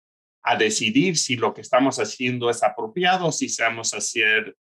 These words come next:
cambios en el proceso, ¿verdad? Y para eso el proceso de diagnósticos es muy valioso.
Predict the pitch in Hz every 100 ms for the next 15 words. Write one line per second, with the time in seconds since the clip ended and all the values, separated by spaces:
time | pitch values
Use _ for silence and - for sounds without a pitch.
0 | _ 123 113 104 98 98 - - _ -
1 | 101 98 - 90 92 110 95 - 92 92
2 | 117 135 _ _ _ _ - 123 127 151
3 | 160 - 175 127 117 113 110 110 107 -
4 | 113 113 139 127 131 120 110 110 110 139
5 | 135 - 135 127 113 117 117 123 120 104
6 | 98 98 95 -